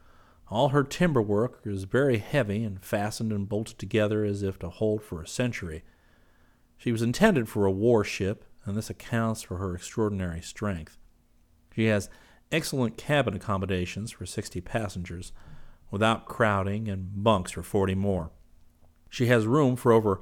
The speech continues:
twelve hundred tons of freight after her coal and stores for the round trip are all in. And when a coal depot is established for her hereafter at Honolulu, so she need carry only fuel enough for half the voyage, she could take two or three hundred tons more.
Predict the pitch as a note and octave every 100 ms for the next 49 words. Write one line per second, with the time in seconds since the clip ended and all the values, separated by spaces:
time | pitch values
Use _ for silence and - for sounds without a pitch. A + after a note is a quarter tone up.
0 | - - - C3+ C#3 - D3 B2 G2 -
1 | B2+ A#2+ A2 E2+ - C#3+ A#2+ G2 - -
2 | G2 G2 F#2 F2 - - A2 G2+ G#2+ F#2+
3 | F#2 - - G#2+ F2+ F#2 - F2+ F#2 G#2
4 | G2+ F#2+ - G#2+ F2 E2+ F2 F2 F2 F2
5 | - _ _ _ _ - G#2 A2 F2+ -
6 | G3+ A3 A#2 G2+ - G2+ C3 G2 F#2 -
7 | A#2 G#2+ F2+ - F#2+ G2 F#2+ G2 A#2+ A#2
8 | A#2 G2+ G2 F2+ - G#2 F#2+ A2 G2 F2+
9 | G2+ - F#2 - - F#2 G#2 F#2 - A2
10 | G#2+ G2+ G2+ F2 - - A2 G2 F#2+ G2
11 | G2 - F2+ G2+ G2+ F#2+ F#2 A2+ F2 E2
12 | - - - - _ _ - A2+ G2+ G2
13 | A#2 G2 - D#3 A#2+ - A#2 G#2 B2 F2
14 | - A2+ G#2+ G#2 G#2+ B2 A2+ -